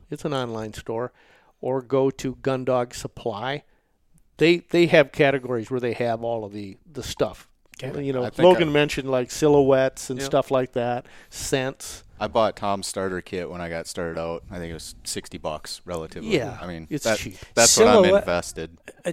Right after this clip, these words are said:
Speaker 2: tell me the silhouettes.
Speaker 3: It's basically just a, a cardboard cutout of you know, kind of the figure of an antler. So it,
Speaker 2: Okay, so they're
Speaker 3: it's a
Speaker 2: using their
Speaker 3: visual
Speaker 2: eyes.
Speaker 3: thing.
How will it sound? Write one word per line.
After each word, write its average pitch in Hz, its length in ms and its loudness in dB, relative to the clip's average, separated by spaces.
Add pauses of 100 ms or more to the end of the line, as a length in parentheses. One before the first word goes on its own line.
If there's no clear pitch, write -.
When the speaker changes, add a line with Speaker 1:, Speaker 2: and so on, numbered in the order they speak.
(120)
Speaker 2:
tell 220 140 0
me 233 120 2
the 175 120 0
silhouettes. 143 840 -2 (300)
Speaker 3:
It's - 120 -16
basically 196 400 0
just 98 200 -6
a, 80 160 -2 (280)
a 95 100 -10
cardboard 85 600 -6
cutout 82 440 -6 (420)
of 82 460 -10 (180)
you 90 120 -14
know, 78 100 -10
kind 90 220 -8
of 82 60 -10
the 80 80 -10
figure 87 420 -6
of 80 100 -6
an 80 100 -10
antler. 82 440 -10
So - 200 -4
it, 120 40 -2
Speaker 2:
Okay, 123 300 -8
so - 240 0
they're 139 120 2
Speaker 3:
it's 131 100 0
a 139 40 0
Speaker 2:
using 143 120 0
their 120 100 4 (140)
Speaker 3:
visual 82 160 -2
Speaker 2:
eyes. 85 120 -10
Speaker 3:
thing. 80 200 -8